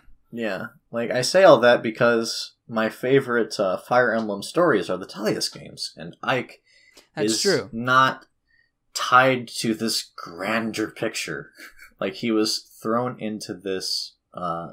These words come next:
Speaker 1: situation where,
Speaker 2: You're right.
Speaker 1: yeah, like, he's not a member of the noble family in the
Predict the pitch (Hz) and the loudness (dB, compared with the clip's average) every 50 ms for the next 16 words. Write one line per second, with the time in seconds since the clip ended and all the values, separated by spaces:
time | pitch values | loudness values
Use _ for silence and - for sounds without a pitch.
0 | - - - - - - - 85 85 82 80 - - - - - _ _ _ _ | -14 -12 -12 -12 -10 -8 -8 -8 -8 -6 -8 -10 -12 -14 -16 -20 _ _ _ _
1 | _ _ _ _ _ _ _ _ _ _ _ _ _ _ - 87 82 82 87 87 | _ _ _ _ _ _ _ _ _ _ _ _ _ _ -12 -10 -8 -6 -4 -4
2 | 85 85 85 82 - - - - _ _ _ _ - 123 131 120 95 82 - - | -2 -2 -2 -2 -4 -6 -8 -12 _ _ _ _ -6 -2 -2 -2 -2 -2 -6 -12
3 | _ _ _ _ - - 107 - - 143 143 - - 135 127 120 110 - - _ | _ _ _ _ -10 -8 -8 -6 0 0 0 2 2 2 4 4 2 0 -4 _
4 | _ _ _ _ _ _ _ _ _ - 107 101 101 107 117 123 120 107 107 113 | _ _ _ _ _ _ _ _ _ -8 -8 -6 0 0 2 2 2 2 0 0
5 | - 95 98 95 90 92 95 98 101 98 95 95 104 107 127 147 147 135 160 160 | 0 -2 -4 -4 -8 -8 -8 -8 -8 -8 -10 -6 -4 0 2 2 2 4 4 2
6 | 143 - - - 117 120 113 101 98 95 92 92 90 87 87 87 87 85 85 85 | 2 0 -4 0 4 4 4 4 2 -2 -4 -4 -4 -4 -6 -8 -8 -8 -6 -4
7 | 85 78 78 80 78 - | -4 -2 -2 -4 -4 -6